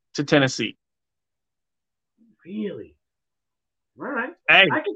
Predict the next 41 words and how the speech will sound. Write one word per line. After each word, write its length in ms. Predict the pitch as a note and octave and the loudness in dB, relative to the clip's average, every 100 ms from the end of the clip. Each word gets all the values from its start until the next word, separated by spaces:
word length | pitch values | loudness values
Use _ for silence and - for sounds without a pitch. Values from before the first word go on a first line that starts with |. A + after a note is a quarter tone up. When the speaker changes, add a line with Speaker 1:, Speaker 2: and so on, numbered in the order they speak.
| - | -2
Speaker 2:
see, 280 | E4+ A#3+ F#3+ | -2 -2 6
Speaker 1:
Hooker. 120 | C4+ | 6
Speaker 2:
I 40 | C4+ | 8
can 160 | - | 4
see 80 | D#4+ | 4
what 100 | D#4+ | 0
you're 120 | A3+ - | -2 -8
saying. 160 | - - _ _ D#3+ | -14 -20 _ _ 0
Yeah, 160 | - | 6
I 100 | A3+ | 8
love 160 | A#3 F#4 | 8 6
Speaker 1:
Hooker. 280 | D#4 F#4 A#3 | 4 0 -4
Speaker 2:
Hooker. 60 | D3 - _ _ _ | -6 -10 _ _ _
Will 260 | G3 D4+ D#4 | 4 8 10
Anderson. 460 | D4+ B3 - A#2+ - _ _ _ _ _ _ _ _ _ _ _ _ _ - | 8 6 -4 -16 -20 _ _ _ _ _ _ _ _ _ _ _ _ _ 4
Speaker 1:
Okay, 240 | D#3 F#3+ | 6 8
I'll 140 | F#3+ F#3+ | 8 10
give 160 | G#3 | 8
you 80 | F#3+ | 10
that. 240 | F3 C#3+ C#3+ | 8 8 8
Okay, 160 | F#3+ G#3 | 10 10
we're 120 | G3+ | 10
going 160 | A3+ | 10
with 100 | E3 | 10
Speaker 2:
<laughs> 40 | E3 | 10
Speaker 1:
Bama. 380 | G3 C#4 C4 - _ _ _ G#3+ | 8 8 6 2 _ _ _ 6
I'm 140 | F#3+ | 8
just 180 | A#3 G#3 | 8 8
trying 220 | A#3 A3 | 10 10
to 60 | F#3+ | 12
hype 220 | F#3+ G3 | 10 10
it 100 | G3+ | 8
up. 200 | D3 C3+ - _ _ - | 8 6 -6 _ _ 2
Speaker 2:
I 180 | C4 D#4+ | 4 6
hear 240 | A4+ C4+ | 4 4
ya. 320 | G3 C#3+ D3+ D#3+ | 6 8 10 10
Speaker 1:
Uh, 20 | |
Mississippi 420 | G3+ A#3 A#3+ A3+ | 10 10 8 8
State. 320 | - A#3 G3+ - _ _ _ _ _ _ _ | 8 8 6 4 _ _ _ _ _ _ _
Speaker 2:
Win. 280 | B3 F3 B2+ _ _ _ _ _ _ _ _ _ _ _ _ _ _ _ _ _ _ _ _ _ _ _ _ _ _ _ _ _ _ _ _ _ _ _ _ _ _ _ | -4 -4 -6 _ _ _ _ _ _ _ _ _ _ _ _ _ _ _ _ _ _ _ _ _ _ _ _ _ _ _ _ _ _ _ _ _ _ _ _ _ _ _
Speaker 1:
Open. 480 | E3+ G#3 G#3 F3 G3+ | 8 8 10 6 6